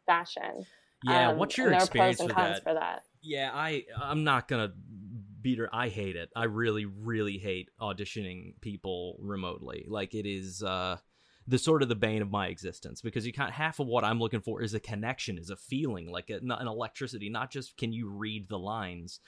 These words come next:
Speaker 2: and look kinda like the part. You're trying to feel how a person's gonna be. How do, how does it been for you?
Speaker 1: I mean, luckily, coming from the Real People casting world, I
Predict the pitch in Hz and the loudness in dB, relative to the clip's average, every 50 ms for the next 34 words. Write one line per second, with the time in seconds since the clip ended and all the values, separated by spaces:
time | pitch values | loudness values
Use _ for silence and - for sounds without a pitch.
0 | - - - 104 95 104 120 117 - _ - _ _ _ _ - - 107 92 87 | -16 -10 -6 -6 -4 -2 -2 -4 -4 _ -20 _ _ _ _ -10 -8 -8 -6 -6
1 | 85 90 92 - - - - - - 92 95 - - 95 - - 107 _ - - | -8 -10 -10 -10 -10 -14 -12 -6 -4 -4 -4 -4 -6 -14 -14 -16 -18 _ -18 -20
2 | - - - 117 - - 135 139 143 113 98 - - 147 147 120 110 98 90 95 | -18 -8 -8 -8 -6 -2 -2 0 0 -2 -4 -6 -2 0 2 2 2 0 0 -2
3 | 117 107 98 - - 127 110 - - 101 - 98 87 82 82 - 120 113 - 57 | -2 -2 -2 -2 0 -2 -2 0 -2 -10 -8 -8 -10 -10 -10 -10 -10 -10 -10 -14
4 | - - _ _ _ _ _ _ 165 _ - 135 131 120 - 120 131 135 131 139 | -16 -20 _ _ _ _ _ _ -18 _ -2 -2 -2 -2 -2 -2 -2 -2 0 -2
5 | 139 104 139 131 120 104 - 101 95 87 101 101 - - - - _ _ _ _ | -2 -2 0 -2 -2 -2 -4 -6 -4 -4 -4 -6 -6 -8 -12 -14 _ _ _ _
6 | _ _ _ _ - - - _ _ - - _ _ _ _ _ _ _ _ - | _ _ _ _ -20 -20 -20 _ _ -20 -20 _ _ _ _ _ _ _ _ 12
7 | 277 302 311 311 311 311 311 311 330 339 - 330 294 269 247 240 226 220 214 214 | 12 12 12 12 12 12 12 12 10 8 10 10 10 10 10 10 8 8 8 8
8 | 208 214 - - 240 240 240 233 233 - 208 208 214 202 196 190 190 196 190 185 | 6 4 2 0 2 2 4 2 2 4 4 6 6 6 6 6 6 6 6 6
9 | 185 - 196 180 - 180 185 - 208 220 226 226 226 - - 180 175 165 165 160 | 6 4 2 4 4 4 2 2 4 2 2 2 0 -2 -2 0 2 2 2 2
10 | 156 156 156 160 160 170 175 - - - - 175 185 190 190 190 190 | 2 0 0 0 -2 -2 -4 -6 -8 -2 2 6 8 8 8 8 6